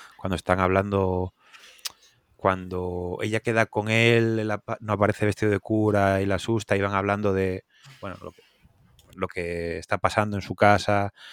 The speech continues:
qué se puede hacer, qué no, cómo funciona el exorcismo, etcétera, etcétera. Y él se lo dice, yo, "Señora, yo te-, sé exactamente lo mismo que usted.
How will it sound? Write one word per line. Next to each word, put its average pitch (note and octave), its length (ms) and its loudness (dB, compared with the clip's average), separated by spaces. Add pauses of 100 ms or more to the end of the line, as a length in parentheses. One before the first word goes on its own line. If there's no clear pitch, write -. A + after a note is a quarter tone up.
(220)
qué G#2 100 -8
se G2+ 100 -8
puede F#2+ 200 2
hacer, G2+ 360 -2
qué F#2+ 160 0
no, G2 380 2
cómo F#2+ 220 -6
funciona - 340 -10
el F#2 60 -6
exorcismo, F2+ 640 -8
etcétera, - 300 -10
etcétera. - 380 -18 (460)
Y F#2 80 -10
él F2 60 -10
se - 120 -8
lo F#2 60 -2
dice, F#2+ 320 -2
yo, D#2 120 -6 (140)
"Señora, - 720 -6 (540)
yo A2 220 2
te-, - 300 -2
sé F#3+ 300 8
exactamente F#3+ 600 2
lo F#3 60 4
mismo D#3+ 200 2
que C#3 80 2
usted. A2+ 220 -2